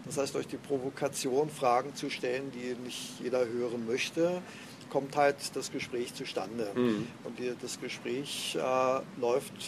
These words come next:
Speaker 1: wie im Gespräch zuvor schon beschrieben. Einerseits gibt es, äh, eine ganze Menge Zustimmung, dass Menschen halt, also aus der Yoga-Szene oder Yoga-Lehre sagen,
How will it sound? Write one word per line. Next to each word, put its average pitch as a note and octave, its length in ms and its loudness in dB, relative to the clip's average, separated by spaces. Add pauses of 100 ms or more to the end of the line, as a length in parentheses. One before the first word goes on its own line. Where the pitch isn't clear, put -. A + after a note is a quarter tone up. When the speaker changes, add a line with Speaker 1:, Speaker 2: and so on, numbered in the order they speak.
(120)
Speaker 1:
wie B2+ 120 0
im B2+ 380 -2
Gespräch B2+ 320 -2
zuvor B2+ 380 2
schon B2 260 0
beschrieben. D3 580 -4 (600)
Einerseits C3+ 640 4
gibt - 220 -4
es, - 320 0
äh, D3 60 2
eine A#2+ 580 4
ganze B2 260 0
Menge A#2 300 -2
Zustimmung, F3+ 680 -2
dass - 140 -4
Menschen C3 320 -2
halt, B2+ 300 2 (100)
also B2+ 180 0
aus A#2+ 160 -2
der C#3+ 120 4
Yoga-Szene C3 760 2
oder B2+ 80 2
Yoga-Lehre A#2+ 480 0
sagen, A#2 240 -4